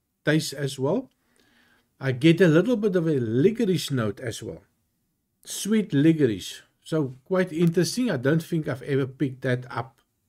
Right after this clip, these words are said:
on a, um, on a smoky whiskey. Um, the oak, definitely. On the first sip, there was a little bit of an oak. Let me just make sure. So the oak is definitely there,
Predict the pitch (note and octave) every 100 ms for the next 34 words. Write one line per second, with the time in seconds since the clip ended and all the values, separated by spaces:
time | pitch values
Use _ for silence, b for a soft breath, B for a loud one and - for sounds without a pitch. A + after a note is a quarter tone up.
0 | _ B2+ B2+ B2 B2 A2+ A2+ A2+ G#2 G#2+
1 | F#2 _ b b b b B2 A#2 A2 -
2 | B2+ B2+ B2 F#2+ G#2 - F3+ - _ _
3 | _ _ _ _ _ _ _ _ _ _
4 | _ - C3+ C3 B2 C#3+ C3 - - -
5 | F#3 B3+ - B2 C#3+ D#3 F#3 E3+ B3+ -
6 | D#3+ C#3 C3+ E3 E3+ E3 G#3+ G3 D3+ C#3
7 | C3 C3 C3+ C3+ C3+ B2 B2 B2 A3 B3+
8 | - - - G2+ B2+ - A#2+ F#2+ - G#3
9 | A#3+ _ _ _ _ _ _ _ _ -
10 | E3 E3 E3+ - G#3+ F3 B2 A#2+ D3 D#3
11 | C#3+ C3 A#2 C3+ C4+